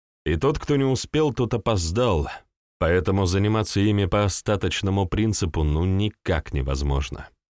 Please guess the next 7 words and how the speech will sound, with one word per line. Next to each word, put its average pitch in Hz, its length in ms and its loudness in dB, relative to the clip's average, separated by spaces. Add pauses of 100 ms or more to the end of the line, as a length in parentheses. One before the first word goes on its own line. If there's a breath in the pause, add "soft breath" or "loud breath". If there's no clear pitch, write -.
(320)
Тогда 151 320 2
Самойлов 143 600 2
перечислял 123 600 -2
области 117 460 0
применения 110 640 2
такой 76 300 -2
машины, 71 540 -2